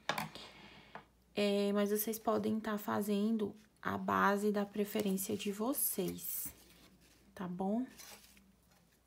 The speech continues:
Ó, eu faço assim, é o catavento de uma volta, tá? Então, eu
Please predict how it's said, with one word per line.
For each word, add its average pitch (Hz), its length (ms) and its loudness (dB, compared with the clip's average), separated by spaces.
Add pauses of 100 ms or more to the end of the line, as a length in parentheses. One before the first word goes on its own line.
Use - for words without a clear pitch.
(760)
Ó, 175 280 -4 (1600)
eu 196 140 -4
faço 190 400 -6
assim, 220 420 -4 (140)
é - 180 -6
o 202 120 -2
catavento 202 720 -6
de - 120 -8
uma 196 300 -2
volta, 170 640 -2
tá? 185 280 -6 (640)
Então, 185 220 -4
eu 190 140 -2